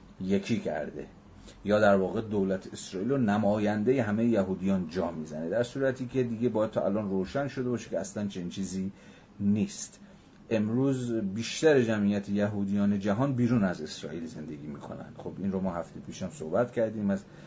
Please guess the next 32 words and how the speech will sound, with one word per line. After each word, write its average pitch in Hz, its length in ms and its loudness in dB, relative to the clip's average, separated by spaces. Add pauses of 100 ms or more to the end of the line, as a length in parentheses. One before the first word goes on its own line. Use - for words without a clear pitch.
(160)
تقریباً 123 380 4
جمعیت 107 560 2
پونزده 98 480 0
میلیونی 98 540 2
که 110 100 -2
در 98 160 2
یهودی، 95 680 -2
در 98 200 4
جهان 98 440 2
ما 92 340 0
یهودی 98 440 0
داریم، 123 440 -2 (440)
نهایتاً 107 680 2
یک 131 280 4
سومش 90 500 -4
در 85 260 0 (640)
قلمرو 92 380 2
اسرائیل 92 520 -4
زندگی 98 440 -4
می‌کنه، 104 600 -2
جمع-، 90 220 -4 (480)
جمعیت 95 460 -2
ب-، 87 420 -8
یعنی 85 180 -8 (180)
بیش 101 180 -4
از 87 200 -2
دو 113 120 0
سوم 98 480 -2
جمعیت 90 500 -4
یهودیان 92 500 -2
جهان 117 240 0
بیرونه. 113 500 2